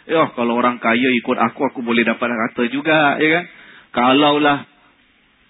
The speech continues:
bangsawan-bangsawan, hartawan-hartawan ni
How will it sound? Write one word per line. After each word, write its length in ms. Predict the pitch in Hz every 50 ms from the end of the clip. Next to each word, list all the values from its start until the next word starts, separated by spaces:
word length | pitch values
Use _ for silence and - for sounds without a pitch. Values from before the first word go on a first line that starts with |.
| _ _
bangsawan-bangsawan, 1400 | 127 139 139 147 131 - 139 143 147 156 156 151 156 151 131 143 143 139 135 131 - 151 143 147 147 147 147 143
hartawan-hartawan 1400 | 143 139 143 139 135 - - 139 139 139 147 147 147 143 127 131 139 147 139 - 143 143 143 143 147 143 139 143 143
ni 80 | 151